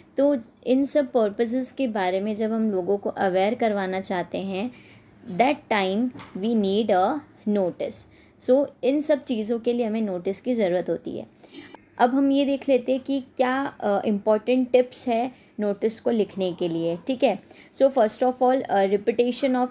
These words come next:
any information should be avoided, ओके। आपको कोई भी चीज़ ऐसी नहीं करनी है जो आप रिपीट करें उसको, ठीक है। And your notice must be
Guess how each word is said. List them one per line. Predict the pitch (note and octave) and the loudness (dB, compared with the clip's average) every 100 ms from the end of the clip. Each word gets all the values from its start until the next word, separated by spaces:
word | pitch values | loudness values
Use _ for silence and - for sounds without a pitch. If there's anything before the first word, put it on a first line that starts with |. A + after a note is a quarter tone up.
| - | -4
any | G#3 A3 C4+ D4+ | 0 2 4 4
information | C4+ B3 A3 G#3 G#3 - G#3+ | 2 2 0 0 -4 -4 -4
should | A3 F3+ F3 | -2 -2 0
be | F#3 | 2
avoided, | E3+ E3+ - - - - - | 2 0 -4 -6 -10 -20 -6
ओके। | F#3+ - G#3 B3 - - - | -4 0 0 -2 -8 -20 -4
आपको | - G3+ - B3+ C4 C4+ - - - | 0 0 2 6 6 4 -2 -10 2
कोई | B3 C4 | 4 4
भी | A#3 C4+ C4+ | 0 -4 -4
चीज़ | - A#3 A#3+ A3 | -6 -6 -4 -4
ऐसी | G3 A#3+ A#3 | -4 -4 -4
नहीं | A3 A3 A3+ | -2 -2 0
करनी | A3+ G3+ G3 A3 | 2 0 0 -2
है | G#3+ | -2
जो | G#3 | 0
आप | G3+ G#3+ G#3+ | 0 -2 -2
रिपीट | G3 F3 A3+ A3+ | -4 -2 -4 -2
करें | G#3 G3 G3+ | 0 2 2
उसको, | G3 G3 - F#3+ G#3+ - - - - | -2 -4 -2 0 -2 -6 -20 -10 -6
ठीक | A3 A#3 | 0 0
है। | B3 A3+ - - - | 0 -4 -16 -10 -2
And | G3+ G#3 A3 | 0 2 2
your | A3+ C4+ C#4 | 2 4 4
notice | A#3 G#3 B3 C4 B3+ | 2 2 2 2 0
must | B3 B3 | -4 -2
be | A#3 | -6